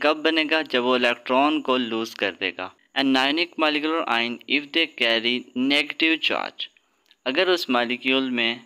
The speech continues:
नेगेटिव चार्ज क्रिएट हो जाता है इलेक्ट्रॉन गेन करने से, तो इस तरह वो मॉलिक्यूलर आयन anionic मॉलिक्यूलर आयन कहलाएगा। अगर हम बात करें कि कौन सा मॉलिक्यूलर आयन ज़्यादा तादाद में पाया जाता है नेचर में,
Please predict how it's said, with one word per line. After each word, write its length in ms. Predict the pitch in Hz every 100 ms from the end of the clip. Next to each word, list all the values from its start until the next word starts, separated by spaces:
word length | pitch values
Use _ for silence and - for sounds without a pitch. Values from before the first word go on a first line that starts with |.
| _ _ _ -
नेगेटिव 520 | 117 127 127 165 165 -
चार्ज 400 | 131 139 160 -
क्रिएट 400 | 156 123 120 120
हो 80 | 127
जाता 280 | 117 117 120
है 200 | 123 127 -
इलेक्ट्रॉन 600 | 120 120 - 127 131 135 117
गेन 300 | 110 135 160
करने 380 | 156 131 113 113
से, 220 | 113 113 113 _ - - - -
तो 80 | 135
इस 220 | 131 156
तरह 200 | 165 143
वो 140 | 139 139
मॉलिक्यूलर 520 | 127 117 117 127 131 -
आयन 340 | 117 120 127 135 _ _ -
anionic 520 | 127 127 127 143 143 -
मॉलिक्यूलर 540 | 110 113 123 127 151 -
आयन 220 | 101 104 110
कहलाएगा। 640 | 117 104 95 90 - - _ _ _ _ _ -
अगर 220 | 135 180
हम 120 | 196
बात 240 | 156 143 -
करें 300 | 147 139 139
कि 180 | 135 135 135
कौन 220 | 147 165
सा 200 | 170 170 151 - _ 117
मॉलिक्यूलर 500 | 120 120 131 143 131
आयन 280 | 117 120 123 113
ज़्यादा 280 | 117 117 139
तादाद 400 | 139 135 123 131
में 140 | 139
पाया 180 | 135 127
जाता 300 | 123 135 139
है 60 | 135
नेचर 340 | 127 123 135
में, 220 | 131 127